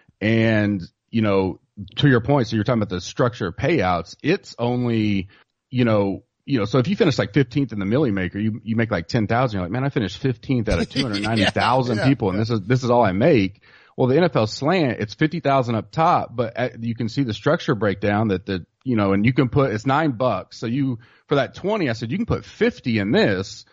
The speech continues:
Speaker 1: which is still not the hundred fifty max, but I said you have much more leverage and you learn how to construct a little bit better. And your, if you finish, like, fifteenth in that, your return is a lot higher than throwing money into the Millie Maker.
Speaker 2: Yeah. In other words,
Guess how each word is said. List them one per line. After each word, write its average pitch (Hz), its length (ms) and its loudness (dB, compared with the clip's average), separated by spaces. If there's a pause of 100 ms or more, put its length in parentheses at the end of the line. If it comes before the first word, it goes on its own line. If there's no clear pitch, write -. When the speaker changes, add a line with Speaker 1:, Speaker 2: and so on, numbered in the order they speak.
(220)
Speaker 1:
which - 180 -2
is 135 100 -6
still 214 180 2
not 147 160 0
the 120 80 -2
hundred 135 220 0
fifty 117 180 -8
max, 151 280 -2
but 117 100 -4
I - 20 -14
said 117 140 -4
you 113 80 -4
have 104 100 -4
much 202 360 -4
more 135 160 0
leverage 131 380 2
and 202 160 0
you 156 120 2
learn 127 320 2
how 120 120 0
to 104 60 -4
construct 113 540 -6
a 135 40 -6
little 120 120 -4
bit 98 140 -4
better. 110 500 2
And 131 340 4
your, 117 400 2
if 123 160 0
you 165 120 2
finish, 147 320 2
like, 104 180 -2
fifteenth 160 400 0
in 113 140 2
that, 143 360 0
your 127 140 -6
return 151 480 -6
is 104 100 -8
a 101 60 -8
lot 117 200 -2
higher 117 500 -2 (300)
than 110 120 -4
throwing 127 280 0
money 117 200 0
into 98 180 -2
the 85 80 -2
Millie 101 240 4
Maker. - 440 -4
Speaker 2:
Yeah. 160 300 -4
In 196 80 -2
other 214 180 0
words, 190 320 -6